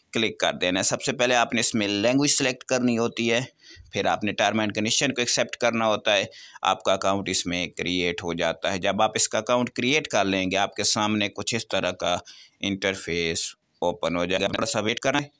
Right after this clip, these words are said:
डियर व्यूअर जी, चेक कर सकते हैं आपके सामने ये इंटरफेस ओपन हो गया है। बॉटम में आपको पांच बटन देखने को मिल जाते हैं।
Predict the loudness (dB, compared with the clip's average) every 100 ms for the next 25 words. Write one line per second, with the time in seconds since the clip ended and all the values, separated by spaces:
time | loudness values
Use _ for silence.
0 | _ _ -20 _ _ _ _ _ _ _
1 | _ _ _ _ _ _ _ _ _ _
2 | _ _ _ _ _ _ _ _ _ _
3 | -20 -20 -20 -20 -20 _ -2 2 4 4
4 | 4 2 2 2 0 2 2 2 -2 0
5 | 2 2 2 0 0 0 0 0 0 0
6 | 0 0 -2 -2 -2 -2 0 0 -2 0
7 | 0 0 0 0 0 0 0 0 -2 -4
8 | _ -6 0 2 4 4 4 2 0 0
9 | 2 2 2 2 2 2 2 2 0 0
10 | 0 0 0 0 0 -2 -2